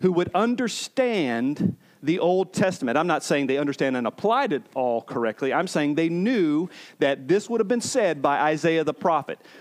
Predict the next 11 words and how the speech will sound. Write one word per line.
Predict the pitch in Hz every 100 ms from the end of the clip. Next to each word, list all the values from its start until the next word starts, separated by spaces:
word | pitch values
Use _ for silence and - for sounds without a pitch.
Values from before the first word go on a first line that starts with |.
| - _ _ _
So | - 196
this | 151 233 269
is | 254
causing | - 202 226 247 190
a | 143
stir. | - - 196 127 90 - - - _ _ _ -
You | 160
have | 151 202 220 -
to | 208
admit | 165 180 190
that. | 139 98 -